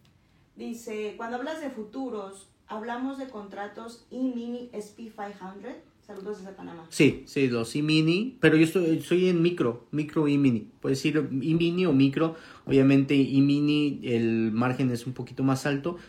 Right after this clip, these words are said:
Speaker 2: pero la ganancia por tick es más grande.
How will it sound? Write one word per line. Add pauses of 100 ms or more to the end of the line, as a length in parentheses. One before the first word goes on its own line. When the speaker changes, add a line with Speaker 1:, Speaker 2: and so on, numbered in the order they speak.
(240)
Speaker 2:
pero
la
ganancia
por
tick
es
más
grande.